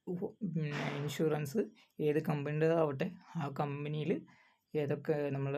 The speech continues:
നമ്മൾ പോകാൻ പോകുന്ന ഹോസ്പിറ്റൽ ക്യാഷ്ലെസ് ആയിട്ട് ലഭ്യമാണോ എന്നുള്ളത് നമ്മൾ ചെ-, ഒന്ന് ചെക്ക് ചെയ്തിട്ട് ഹോസ്പിറ്റലിൽ പോകുന്നത് ഏറ്റവും നന്നായിരിക്കും. ഇനിയിപ്പോൾ അത് നെറ്റ്വർക്ക് ലിസ്റ്റ് കിട്ടിയില്ല,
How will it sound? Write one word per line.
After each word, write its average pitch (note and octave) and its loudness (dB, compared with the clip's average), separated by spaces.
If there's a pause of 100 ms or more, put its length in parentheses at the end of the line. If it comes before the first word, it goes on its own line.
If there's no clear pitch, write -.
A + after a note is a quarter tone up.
(220)
നമ്മൾ D3 0
പോകാൻ C#3+ 0
പോകുന്ന C#3 2
ഹോസ്പിറ്റൽ C3+ 0
ക്യാഷ്ലെസ് C#3 -2
ആയിട്ട് C3+ -4
ലഭ്യമാണോ C#3+ 0 (340)
എന്നുള്ളത് D#3 2
നമ്മൾ E3+ 2
ചെ-, - -6 (120)
ഒന്ന് F3 4
ചെക്ക് E3+ 0
ചെയ്തിട്ട് D#3+ 0 (540)
ഹോസ്പിറ്റലിൽ F3 -2
പോകുന്നത് D#3+ 2
ഏറ്റവും E3+ -2 (440)
നന്നായിരിക്കും. C#3+ -2 (800)
ഇനിയിപ്പോൾ C#3+ 0
അത് D3 4 (140)
നെറ്റ്വർക്ക് F3 2
ലിസ്റ്റ് F3+ 2
കിട്ടിയില്ല, G3 4